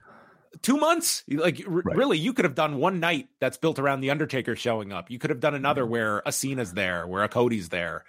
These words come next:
Speaker 2: Yeah, I mean, this was
Speaker 1: But
Speaker 2: a
Speaker 1: that's not the game. Like, that, th-
Speaker 2: uh,
Speaker 1: th-,
Speaker 2: the
Speaker 1: like, this
Speaker 2: ga-,
Speaker 1: was
Speaker 2: the
Speaker 1: all
Speaker 2: game
Speaker 1: geared
Speaker 2: was,
Speaker 1: around
Speaker 2: was
Speaker 1: one night.
Speaker 2: the game was about the battle, and I think in some sense it was to make up for their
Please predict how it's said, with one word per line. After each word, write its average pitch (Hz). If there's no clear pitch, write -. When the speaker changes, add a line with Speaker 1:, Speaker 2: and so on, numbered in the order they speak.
Speaker 2:
Yeah, 98
I 123
mean, 147
this 160
was 139
Speaker 1:
But 123
Speaker 2:
a 117
Speaker 1:
that's 123
not 185
the 185
game. 120
Like, 120
that, 156
th- -
Speaker 2:
uh, 123
Speaker 1:
th-, 139
Speaker 2:
the 165
Speaker 1:
like, 139
this 165
Speaker 2:
ga-, -
Speaker 1:
was 151
Speaker 2:
the 139
Speaker 1:
all 120
Speaker 2:
game 175
Speaker 1:
geared 175
Speaker 2:
was, 139
Speaker 1:
around 127
Speaker 2:
was 143
Speaker 1:
one 135
night. 104
Speaker 2:
the 135
game 180
was 147
about 120
the 104
battle, 120
and 117
I 117
think 139
in 123
some 120
sense 117
it 117
was 107
to 104
make 104
up 101
for 98
their 92